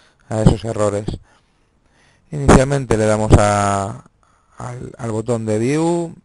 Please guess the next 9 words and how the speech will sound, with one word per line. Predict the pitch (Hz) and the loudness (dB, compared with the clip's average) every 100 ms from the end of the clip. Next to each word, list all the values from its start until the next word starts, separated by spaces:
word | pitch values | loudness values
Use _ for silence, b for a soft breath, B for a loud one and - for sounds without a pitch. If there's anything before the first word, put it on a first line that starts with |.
| - | -14
Tweet | 120 113 | -6 -6
Bin, | 120 151 156 160 - | -4 -4 -4 -6 -10
y | 131 127 | -4 0
ahí | 123 123 127 131 127 | 0 0 -2 -4 -6
pues | - 110 | -4 -4
ya | 110 104 | -2 -2
podemos | 107 107 107 110 - _ _ _ | 0 -2 -4 -8 -16 _ _ _
otra | 117 104 107 | -12 -4 -2
vez | 104 104 | 0 -2